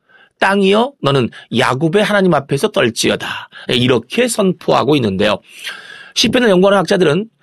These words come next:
본문 칠 절에 나온 이 선포에 대하여 마치 세상에서 가장 높은 산 꼭대기에서 울려 퍼지는 웅장한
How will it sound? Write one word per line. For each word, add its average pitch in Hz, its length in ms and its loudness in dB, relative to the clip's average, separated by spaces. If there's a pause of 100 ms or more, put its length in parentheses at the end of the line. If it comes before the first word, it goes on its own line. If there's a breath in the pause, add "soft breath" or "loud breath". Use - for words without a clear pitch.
(140)
본문 156 200 4
칠 - 160 -2
절에 220 180 0
나온 185 340 2
이 143 120 -2
선포에 185 540 0
대하여 113 540 0
마치 127 500 -2 (380 soft breath)
세상에서 180 400 0
가장 196 600 0
높은 170 340 0 (160 loud breath)
산 170 320 -2
꼭대기에서 190 880 0
울려 156 340 2
퍼지는 143 380 -2 (160 loud breath)
웅장한 214 720 2